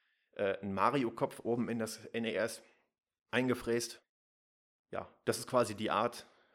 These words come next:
an, äh, Case-Mods, die so üblich ist. Die zweite Art von Case-Mods, die dort auch sehr exzessiv betrieben wird, äh, geht den umgekehrten Weg. Und zwar wird dort nicht das Gehäuse bearbeitet, sondern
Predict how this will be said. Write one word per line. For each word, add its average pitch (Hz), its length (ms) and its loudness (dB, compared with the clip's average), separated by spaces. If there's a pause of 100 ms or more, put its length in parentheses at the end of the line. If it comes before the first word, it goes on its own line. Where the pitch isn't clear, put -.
an, 101 380 -4
äh, 95 480 -4 (260)
Case-Mods, 120 480 2
die 117 100 -4
so 117 220 0
üblich - 400 -4
ist. - 320 -10 (1700)
Die 95 100 -16
zweite 113 500 4
Art 101 180 -4
von 101 180 -2
Case-Mods, 101 520 -2
die 104 120 -6
dort 98 360 -2 (200)
auch 110 160 2
sehr 110 160 2
exzessiv - 440 -4
betrieben 107 420 -2
wird, 120 200 0 (600)
äh, 113 240 4
geht 127 180 0
den 131 100 4
umgekehrten 110 540 0
Weg. 101 160 0
Und 101 80 -6
zwar 113 180 2
wird 107 120 -2
dort 113 100 2
nicht 123 140 -4
das 107 120 -2
Gehäuse 110 300 2
bearbeitet, 104 640 -2 (720)
sondern 117 520 2